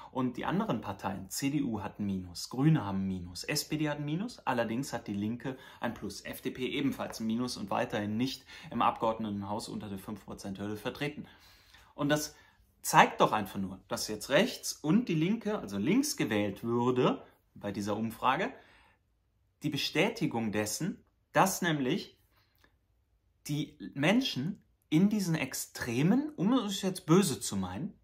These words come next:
ne, ich meine jetzt nicht rechtsextrem, linksextrem, aber sie sind ja schon radikaler alle irgendwie in ihren Meinungen, bei der Linken genauso wie bei der A F D,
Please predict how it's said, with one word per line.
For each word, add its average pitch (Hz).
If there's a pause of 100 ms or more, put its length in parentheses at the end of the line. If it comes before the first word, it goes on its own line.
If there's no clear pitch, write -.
ne, 190
ich -
meine 131
jetzt 127
nicht 127
rechtsextrem, 123
linksextrem, 175
aber 135
sie 127
sind 160
ja 151
schon 131 (180)
radikaler 185
alle 165
irgendwie 156
in 135
ihren 120
Meinungen, 160
bei 131
der 110
Linken 147
genauso 127
wie 117
bei 110
der 113
A 104
F -
D, 170